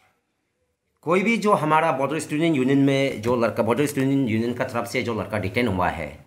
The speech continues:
वो सभी को हम लोग टर्मिनेट किया गया है। वो टर्मिनेट का, टर्मिनेट लेटर हम लोग already इशू किया गया है।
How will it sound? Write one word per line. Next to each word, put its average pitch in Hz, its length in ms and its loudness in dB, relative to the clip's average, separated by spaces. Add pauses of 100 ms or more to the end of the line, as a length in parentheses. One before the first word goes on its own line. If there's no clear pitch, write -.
वो 110 60 -8
सभी 139 380 0
को 226 200 4
हम 160 180 2
लोग 135 160 -4
टर्मिनेट 113 360 -2
किया 87 140 -2
गया 73 160 -10
है। - 280 -16 (840)
वो 202 120 2
टर्मिनेट 220 500 4 (560)
का, 120 460 0 (280)
टर्मिनेट 160 380 0
लेटर 147 200 2
हम 135 100 -2
लोग 135 120 -2
already 127 240 2
इशू 131 240 -4
किया 151 180 2
गया 147 200 2
है। 160 220 -6